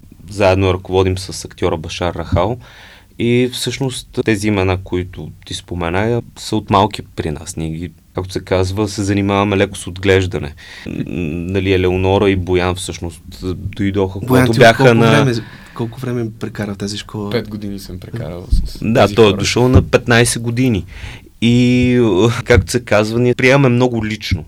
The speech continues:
Speaker 1: Приемаме ги, всичките ги приемаме много лично. Всичките им проблеми,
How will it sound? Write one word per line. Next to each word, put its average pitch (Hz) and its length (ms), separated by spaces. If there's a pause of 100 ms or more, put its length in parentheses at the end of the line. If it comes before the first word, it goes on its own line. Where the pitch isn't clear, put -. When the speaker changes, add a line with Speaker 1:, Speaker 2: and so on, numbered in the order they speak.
(120)
Speaker 1:
Приемаме 113 320
ги, 107 80
всичките - 420
ги 107 100
приемаме 110 400
много 95 320
лично. 85 260
Всичките - 360
им 107 140
проблеми, 82 520